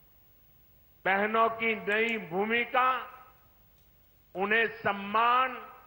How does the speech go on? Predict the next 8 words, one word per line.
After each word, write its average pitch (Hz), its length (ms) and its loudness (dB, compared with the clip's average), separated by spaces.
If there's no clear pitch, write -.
और 208 180 4
आय 214 340 4
के 240 420 2
नए 226 440 2
साधन 226 800 0
दोनों 330 540 6
सुनिश्चित 302 840 -2
करेंगे। 180 500 -6